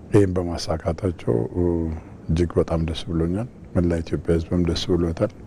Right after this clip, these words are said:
እኔ እንደ እግር ኳሱ አመራር በጣም ደስተኛ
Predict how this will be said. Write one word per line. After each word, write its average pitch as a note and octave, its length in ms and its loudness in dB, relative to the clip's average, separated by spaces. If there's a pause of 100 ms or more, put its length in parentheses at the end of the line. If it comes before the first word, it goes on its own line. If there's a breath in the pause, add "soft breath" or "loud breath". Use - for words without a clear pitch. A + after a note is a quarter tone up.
(600 loud breath)
እኔ A2+ 220 8
እንደ G2+ 220 0
እግር F2+ 240 -4
ኳሱ E2+ 300 -4
አመራር F2 420 -2 (580)
በጣም F2 320 2
ደስተኛ E2 380 -4